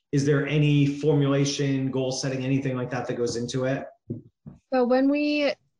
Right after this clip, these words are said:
Speaker 2: when we talk to somebody, when they initially sign up, typically if somebody's interested in personal training, they're going to ask about those services. We don't want to be one of those pushy salespeople that's trying to get them on the schedule, trying to get more money out of them. We just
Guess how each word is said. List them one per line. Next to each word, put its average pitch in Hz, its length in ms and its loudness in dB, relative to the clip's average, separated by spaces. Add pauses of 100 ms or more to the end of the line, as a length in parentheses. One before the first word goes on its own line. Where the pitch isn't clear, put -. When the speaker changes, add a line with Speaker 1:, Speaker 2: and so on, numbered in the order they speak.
Speaker 2:
when 254 160 0
we 320 120 0
talk 247 300 -4
to 254 80 -4
somebody, 233 340 0
when 220 140 2
they 214 140 0
initially 202 420 -2
sign 208 300 -2
up, 180 220 -2
typically 247 480 0
if 233 80 0
somebody's 226 440 -2
interested 208 520 -4
in 190 100 -2
personal 196 440 -4
training, 180 420 -4
they're 180 120 -2
going 190 280 -2
to 202 180 -4
ask 165 320 -4
about 175 260 -2
those 180 220 -4
services. 175 720 -4 (540)
We 208 80 -2
don't 214 200 0
want 233 160 2
to 220 60 0
be 196 360 -2
one 185 200 0
of 180 140 -4
those 180 680 0 (160)
pushy 196 380 -4
salespeople 180 680 -2
that's 170 300 -2
trying 180 300 -2
to 180 40 -2
get 180 220 -2
them 180 120 -2
on 175 120 0
the 175 80 -2
schedule, 175 480 -2
trying 175 320 -4
to 170 60 -2
get 175 180 -2
more 175 100 -2
money 175 300 -2
out 180 140 -2
of 170 120 -6
them. 170 220 -2
We 170 100 -2
just 175 480 -6